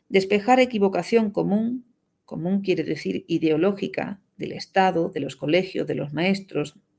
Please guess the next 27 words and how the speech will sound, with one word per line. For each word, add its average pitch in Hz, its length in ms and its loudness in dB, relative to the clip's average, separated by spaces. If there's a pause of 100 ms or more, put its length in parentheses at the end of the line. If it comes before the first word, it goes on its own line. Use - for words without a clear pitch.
(100)
de 135 40 -2
los 151 140 -6
directores, 160 800 2 (360)
de 165 80 4
los 165 120 6
rectores 175 400 2
de 190 100 2
las 170 180 4
universidades, 165 960 2 (260)
del 170 160 4
presidente 190 540 2
del 185 160 4
gobierno. 175 640 2 (580)
Una 233 200 4
equivocación 254 600 4
general 226 600 0 (280)
que 226 140 4
hace 240 180 4
coincidir 226 520 2
el 196 100 8
orgasmo 208 500 4
en 190 60 2
el 180 140 0
hombre 262 360 0
con 214 240 0
la 220 280 -4
eyaculación. - 720 -10